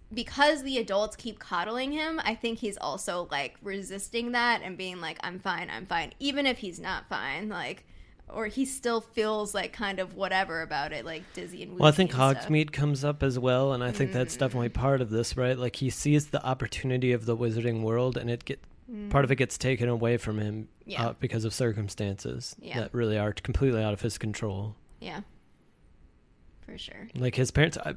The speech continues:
Speaker 2: I feel like if Sirius Black isn't out,
Speaker 1: Mm-hmm.
Speaker 2: then somebody probably signs the letter for him.
Speaker 1: Mm-hmm. Yeah. Well,
Speaker 2: Rules are rules.
Speaker 1: <laughs> Right.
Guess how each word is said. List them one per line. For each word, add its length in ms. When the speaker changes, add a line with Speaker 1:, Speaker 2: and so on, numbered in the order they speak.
Speaker 2:
I 60
feel 200
like 260
if 140
Sirius 260
Black 300
isn't 400
out, 340
Speaker 1:
Mm-hmm. 360
Speaker 2:
then 300
somebody 340
probably 400
signs 560
the 300
letter 280
for 280
him. 180
Speaker 1:
Mm-hmm. 380
Yeah. 180
Well, 300
Speaker 2:
Rules 240
are 140
rules. 460
Speaker 1:
<laughs> 60
Right. 600